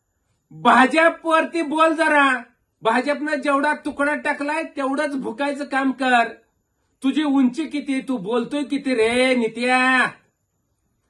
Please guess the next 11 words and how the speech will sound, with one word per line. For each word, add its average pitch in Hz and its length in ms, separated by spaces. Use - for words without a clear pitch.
अरे, 262 380
भाजपचं 262 800
तुमचं 285 400
कसं 285 320
चाललंय 294 320
माहितीये 285 380
का? 294 280
वरून 262 440
कीर्तन 294 600
आणि 302 140
आतून 285 400